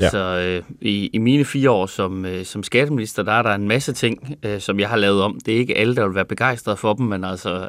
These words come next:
Speaker 2: øh, afskaffelse af afgiften på nødder. Jeg har, jeg har udflyttet en, en masse arbejdspladser, også en del til det område, jeg repræsenterer, nemlig det nordjyske. Øh, øh,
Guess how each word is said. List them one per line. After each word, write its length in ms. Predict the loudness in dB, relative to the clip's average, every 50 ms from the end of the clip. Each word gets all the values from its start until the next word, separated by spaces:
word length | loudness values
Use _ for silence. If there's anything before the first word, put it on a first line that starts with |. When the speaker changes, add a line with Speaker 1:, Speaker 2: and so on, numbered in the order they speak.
| -8 -6
Speaker 2:
øh, 300 | -6 -4 -4 -4 -6 -8 -10 -14 -20 -20 -20 -20 -20 -20 -20 _ -6 -2
afskaffelse 600 | 0 0 0 0 0 0 0 0 -4 -10 -6 -2
af 40 | -2
afgiften 580 | 0 0 0 0 -2 -4 -4 -4 -4 -6 -4 -4
på 280 | 0 0 0 2 2
nødder. 560 | 2 2 4 4 4 6 6 4 4 2 0 -4 -2 -2
Jeg 140 | 0 2 2
har, 240 | 2 0 -2 -6 -10 -12 -16 -14 -8 -2
jeg 120 | -2 0 0
har 180 | 0 -2 0
udflyttet 720 | 0 0 0 2 2 2 2 4 2 2 2 0 0 -2
en, 120 | -4 -4 -2
en 200 | 0 0 2 2
masse 260 | 2 2 2 2 0 0
arbejdspladser, 640 | 2 2 0 0 -2 -2 -2 0 0 0 0 0 -2
også 200 | -2 -2 -2 -4
en 60 | 0 2
del 240 | 2 2 2 0 -4
til 360 | -6 -6 -4 -4 -4 -2 -2
det 100 | 0 0
område, 360 | 0 0 0 0 2 2 4
jeg 120 | 4 2 2
repræsenterer, 580 | 0 -4 -4 -6 -12 -12 -8 -2 0 0 0
nemlig 240 | 0 -4 -6 -6 -4
det 80 | -2 0
nordjyske. 600 | 4 6 6 6 6 4 0 -2 -4 -6 -6 -6 -8 -8 -6
Øh, 200 | -2 -2 -2 -2 -4 _ _ -20 -20 -20 -20 -20 -20 -20 -20 -20 -20 -20 -20 -20 _ _ -4
øh, 400 | -2 -2 -2 -2 -4 -4 -6 -6